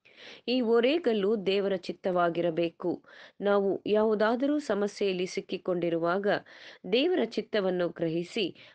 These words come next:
ಆ ಸಮಸ್ಯೆಗೆ ಉತ್ತರವನ್ನು ಕಂಡುಕೊಂಡು ಅದನ್ನು ನಿವಾರಿಸಿಕೊಳ್ಳಬಹುದು.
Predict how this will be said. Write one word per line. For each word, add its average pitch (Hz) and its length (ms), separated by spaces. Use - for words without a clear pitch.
ಆ 185 180
ಸಮಸ್ಯೆಗೆ 220 640
ಉತ್ತರವನ್ನು 175 720
ಕಂಡುಕೊಂಡು 175 880
ಅದನ್ನು 208 320
ನಿವಾರಿಸಿಕೊಳ್ಳಬಹುದು. 175 1300